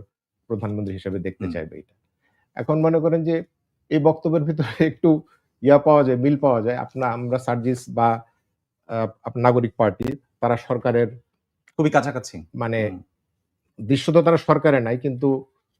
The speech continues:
Speaker 1: তাদের প্রতিনিধি সরকারে আছে। ফলে
Speaker 2: জি।
Speaker 1: তাদেরকে আমরা ঠিক যে সরকারের বাইরে রাখতে পারতেছি ব্যাপারটা তা, তা না।
Speaker 2: মানে,
Speaker 1: মানে,
Speaker 2: তার মধ্যে এক ধ-, এক ধ-,
Speaker 1: এক
Speaker 2: এই দুই
Speaker 1: ধরনের, এক
Speaker 2: বক্তব্যের
Speaker 1: ধরনের,
Speaker 2: মধ্যে
Speaker 1: হ্যাঁ।
Speaker 2: একটা ইঙ্গিত আপনি
Speaker 1: একটা,
Speaker 2: পাচ্ছেন।
Speaker 1: একটা ইং-, ইঙ্গিত পাওয়া যায়।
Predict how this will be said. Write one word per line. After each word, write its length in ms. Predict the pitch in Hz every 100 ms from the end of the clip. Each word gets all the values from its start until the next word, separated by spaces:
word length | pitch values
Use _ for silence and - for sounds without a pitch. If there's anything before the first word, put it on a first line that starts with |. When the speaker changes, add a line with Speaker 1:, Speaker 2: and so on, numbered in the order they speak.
| _ _
Speaker 1:
তাদের 200 | 131 135 131
প্রতিনিধি 380 | 139 139 127
সরকারে 360 | 127 123 110 98
আছে। 220 | 85 85 -
ফলে 260 | - 139
Speaker 2:
জি। 140 | 139 85 85 _ _ _ -
Speaker 1:
তাদেরকে 300 | 127 143 151
আমরা 160 | 151
ঠিক 140 | 143 151
যে 60 | 139
সরকারের 420 | - 143 147 131
বাইরে 220 | 113 120
রাখতে 240 | 131 123 120
পারতেছি 320 | 120 107 -
ব্যাপারটা 300 | 113 107 104
তা, 180 | - 107 107 _ _ _ -
তা 80 | 113
না। 140 | 92 69 _ _ _ _ _ _ _ -
Speaker 2:
মানে, 100 | 139
Speaker 1:
মানে, 100 | 156
Speaker 2:
তার 100 | 180
মধ্যে 200 | 202 208
এক 200 | 190 151
ধ-, 200 | 156 175
এক 140 | 160
ধ-, 180 | 151 156
Speaker 1:
এক 80 | 147
Speaker 2:
এই 60 | 165
দুই 60 |
Speaker 1:
ধরনের, 260 | 156 180 185
এক 40 |
Speaker 2:
বক্তব্যের 160 | 165 156
Speaker 1:
ধরনের, 220 | 170 165
Speaker 2:
মধ্যে 120 | -
Speaker 1:
হ্যাঁ। 100 | 160
Speaker 2:
একটা 140 | 185 196
ইঙ্গিত 240 | 180 170
আপনি 140 | 180 156
Speaker 1:
একটা, 80 | 117
Speaker 2:
পাচ্ছেন। 280 | 139 - 139
Speaker 1:
একটা 180 | 147 156
ইং-, 160 | 147 143
ইঙ্গিত 240 | 147 131 127
পাওয়া 220 | 117 101
যায়। 200 | 87 73